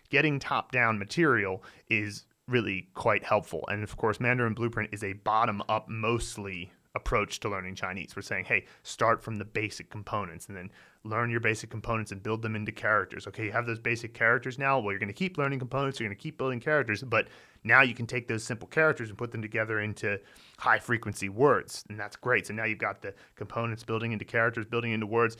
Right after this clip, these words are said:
and then those words, guess what? Now you've got enough of them so that you can put them into three-character, four-character, five-character sentences, and now you can understand all the characters inside. So you're building it bottom up and start, starting to get a feel for grammar. Oh, wait, you've seen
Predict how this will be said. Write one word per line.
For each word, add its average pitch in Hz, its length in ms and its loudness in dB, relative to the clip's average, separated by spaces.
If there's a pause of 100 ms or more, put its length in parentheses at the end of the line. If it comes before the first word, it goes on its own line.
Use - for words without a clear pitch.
(180)
and 113 160 0
then 117 140 2
those 113 240 4
words, 127 340 6
guess 110 240 -4
what? 143 240 4 (160)
Now 120 160 4
you've 117 160 2
got 117 180 4
enough 113 280 2
of 110 80 -6
them 104 160 0
so - 100 -4
that 110 140 -4
you 110 80 -6
can 107 120 -4
put 117 200 0
them 110 120 0
into 107 380 0 (220)
three-character, 113 680 0
four-character, 117 640 0
five-character 113 720 2
sentences, - 800 -2
and 117 120 0
now 117 140 6
you 110 160 4
can 120 140 -6
understand 117 480 0
all 107 160 0
the 117 60 -4
characters 170 440 -2
inside. 95 380 -4
So - 80 -8
you're 101 100 -6
building 107 340 0
it 113 120 0
bottom 127 280 2
up 113 100 4
and 92 120 -10
start, - 240 -12
starting 98 260 -4
to 104 60 2
get 113 100 -2
a - 20 -20
feel 131 180 0
for 143 100 -4
grammar. 135 400 4
Oh, 143 120 6
wait, 147 260 4
you've 110 260 -6
seen 120 460 -4